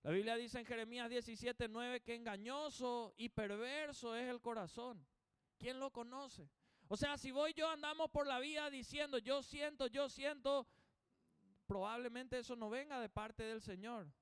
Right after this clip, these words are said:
Porque de parte del Señor muchas veces sus principios no vamos a sentir todos los días hacerlos,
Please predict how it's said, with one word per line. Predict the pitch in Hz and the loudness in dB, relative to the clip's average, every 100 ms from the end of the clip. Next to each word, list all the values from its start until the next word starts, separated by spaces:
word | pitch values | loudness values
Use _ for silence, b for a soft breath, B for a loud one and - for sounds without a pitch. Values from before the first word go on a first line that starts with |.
| _ _ _ _ b b | _ _ _ _ b b
Porque | 214 220 247 | 2 4 6
de | 254 | 4
parte | - 269 294 277 | 2 0 2 4
del | 285 254 | 4 4
Señor | 240 247 277 | 0 2 2
muchas | 277 277 269 262 | 2 0 2 4
veces | 269 269 269 | 2 0 -2
sus | 277 | -2
principios | 262 254 214 254 285 269 | -2 -2 -2 -4 0 0
no | 240 | 0
vamos | 220 262 294 285 | 0 -2 -4 -6
a | 277 | -6
sentir | - 226 196 - 311 - | -4 -4 -4 -2 -2 -2
todos | 247 247 240 | -4 -2 -2
los | 190 | -2
días | 208 254 220 | -2 -4 -4
hacerlos, | 180 - 226 220 151 | -6 -6 -8 -6 -8